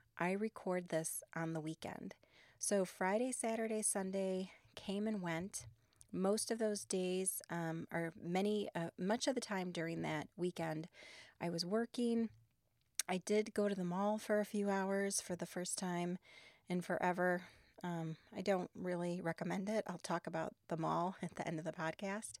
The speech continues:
And, um, uh, otherwise, I've, I've been working like crazy. So the whole weekend went, I never had time to sit down and do the podcast. I'm recording this very early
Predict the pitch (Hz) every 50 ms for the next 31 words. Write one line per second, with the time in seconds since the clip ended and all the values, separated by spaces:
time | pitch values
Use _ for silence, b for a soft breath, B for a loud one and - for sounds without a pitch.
0 | B B B B B B B B B B B B _ 196 196 190 180 175 175 175
1 | 180 180 175 - - _ 185 175 170 165 165 160 165 165 165 170 - _ _ _
2 | _ - _ _ _ _ _ _ _ _ _ _ _ _ _ _ - - B B
3 | B B B B B B B _ _ _ _ _ _ _ - 196 185 - - -
4 | 202 233 226 233 226 214 - 214 190 190 - - 180 175 190 185 175 175 170 -
5 | - 190 190 196 - - 285 320 302 - 170 170 170 - 214 196 190 185 196 190
6 | 180 - - - 247 254 285 294 285 254 254 - - 208 190 185 170 170 160 160
7 | 165 - - 180 175 185 190 196 208 220 226 247 240 - - 208 196 190 190 185
8 | 180 185 - _ - - - 175 175 175 175 175 - - - - 170 170 165 165
9 | 156 - 156 147 151 - - - 127 123 - - - - - - - 165 175 175
10 | - - - 226 226 233 240 226 220 202 - 165 156 165 170 170 170 170 - -
11 | - 156 156 156 151 156 170